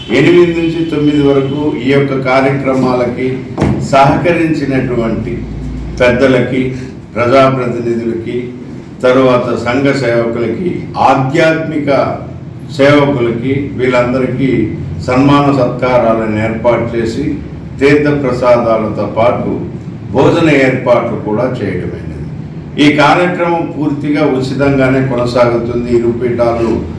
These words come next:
ఆధ్వర్యంలో. కానీ ఈ వారాహి సేవకు సేవ చేయాలనుకునే వాళ్ళంద-, ఎవరైనా కానీ అంకుష్, మణి, సుధా వారిని ఈ జిల్లాలో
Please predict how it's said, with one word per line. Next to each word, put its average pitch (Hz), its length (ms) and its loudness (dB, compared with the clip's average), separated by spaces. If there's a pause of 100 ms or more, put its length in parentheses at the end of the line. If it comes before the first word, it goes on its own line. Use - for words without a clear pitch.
(280)
ఆధ్వర్యంలో. 113 840 2 (1080)
కానీ 170 280 4
ఈ 151 180 2
వారాహి 165 840 2 (140)
సేవకు 143 720 0 (1080)
సేవ 151 480 4
చేయాలనుకునే 127 840 2
వాళ్ళంద-, 117 640 -2
ఎవరైనా 123 600 2
కానీ 113 460 0 (580)
అంకుష్, 131 500 2 (120)
మణి, 127 460 2
సుధా 120 360 2
వారిని 107 640 -2 (340)
ఈ 117 260 2
జిల్లాలో 110 720 0